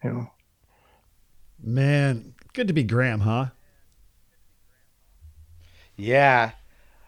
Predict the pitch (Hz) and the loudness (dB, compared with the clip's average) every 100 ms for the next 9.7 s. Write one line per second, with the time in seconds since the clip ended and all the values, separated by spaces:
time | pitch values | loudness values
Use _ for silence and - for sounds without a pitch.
0 | _ 127 147 165 165 135 120 113 - - | _ -2 2 4 4 4 2 -2 -10 -20
1 | - - _ 117 143 160 202 170 127 - | -20 -20 _ 0 2 4 2 -2 -4 -10
2 | 135 101 143 127 113 131 123 123 104 - | -10 -4 -2 -2 -6 -4 -2 -2 -2 -2
3 | 113 107 90 90 80 82 82 - 123 127 | -2 -2 -6 -8 -8 -10 -12 -12 -8 -2
4 | 127 117 107 110 101 - _ - - - | -2 -2 -2 -2 -4 -10 _ -20 -20 -8
5 | 127 98 - 131 135 131 - - - - | -8 -8 -6 -2 -2 -4 -12 -20 -20 -20
6 | - - - 151 170 156 143 135 123 123 | -20 -10 2 4 4 0 -4 -4 -2 -2
7 | 104 98 87 - 117 131 135 120 143 156 | -2 -6 -8 -12 -6 -6 -4 -2 0 2
8 | 170 147 - 127 131 135 131 117 107 110 | 0 -2 -2 -2 -2 -4 -2 0 0 -4
9 | 120 101 110 90 92 - | -6 -8 -8 -8 -10 -18